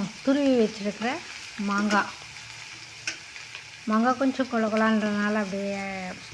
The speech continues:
பழுத்த மாங்காய்னால கொஞ்சம் கொ-, இதாகிடுச்சு. நான் அதையும் நல்லா துருவி, ஸ்டவ் ஸ்லிம்லேயே இருக்கட்டும், அப்போ தான் அடி பிடிக்காம நல்லாயிருக்கும். இப்போது தேவையான அளவுக்கு முதல்ல கொஞ்சம் உப்பு போட்டுக்கலாம். அதுக்கப்புறம், ஏன்னா நம்ம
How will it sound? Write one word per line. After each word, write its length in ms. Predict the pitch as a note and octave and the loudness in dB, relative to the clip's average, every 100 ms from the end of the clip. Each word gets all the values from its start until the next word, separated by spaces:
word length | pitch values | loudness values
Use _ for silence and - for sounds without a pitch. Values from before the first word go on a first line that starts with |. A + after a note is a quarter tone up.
| - | 0
பழுத்த 320 | A#3 A#3+ A#3+ | 4 4 4
மாங்காய்னால 760 | A3 G#3 G3+ G#3 G3+ G3+ A3 A3+ | 4 4 4 4 2 2 0 0
கொஞ்சம் 320 | A3 G#3+ G#3+ | 2 2 0
கொ-, 280 | G3+ F#3+ F#3+ | -4 -4 -6
இதாகிடுச்சு. 580 | F#3+ G3+ F#3+ F#3 F3 B3 D#4 - - - - - - - - - | -4 -2 -2 -4 -2 -2 -2 -6 -12 -18 -18 -18 -16 -12 -6 0
நான் 440 | A3+ A3 G#3+ G#3+ G#3 | 2 4 4 4 2
அதையும் 340 | G#3+ A3+ A3+ | 4 4 4
நல்லா 260 | G#3+ G#3 G#3+ | 4 2 0
துருவி, 360 | - A3 G#3+ | 2 2 2
ஸ்டவ் 300 | G#3 - B3+ C#4+ B3 D4 | 0 0 2 6 4 2
ஸ்லிம்லேயே 600 | - - A#3+ A#3+ A#3 A3+ | -2 4 6 8 8 6
இருக்கட்டும், 400 | G#3 G3+ G3 B3 | 4 0 -6 -6
அப்போ 180 | B3+ G3 | -6 -4
தான் 160 | G#3 | -4
அடி 160 | G3+ G3+ | -4 -4
பிடிக்காம 560 | G#3 G3 - G#3 G#3 G#3 | -4 -4 -4 0 0 0
நல்லாயிருக்கும். 640 | F3+ F3+ F3+ F#3 - C4+ G4 - - - - - | -4 -8 -8 -8 -4 -4 -4 -12 -14 -14 -14 -8
இப்போது 340 | C4+ B3 E4 F#4+ | -6 0 -2 -2
தேவையான 480 | - A3+ A3+ A3+ G#3+ | 0 2 2 2 2
அளவுக்கு 340 | G#3+ A3 A3 A#3 | 2 0 0 0
முதல்ல 220 | C4+ C#4 | 0 0
கொஞ்சம் 340 | B3 A#3 B3 | 0 2 0
உப்பு 160 | A3 B3 | 0 -2
போட்டுக்கலாம். 540 | A#3 A#3 A3+ G#3+ A#3 D4+ - | 2 2 4 4 4 2 -4
அதுக்கப்புறம், 500 | A#3+ A3+ A3+ B3 C#4+ C4+ - - | -6 -4 -4 -4 -6 -8 -18 -10
ஏன்னா 280 | A#3+ A#3 B3+ | 0 4 4
நம்ம 180 | C4+ | 6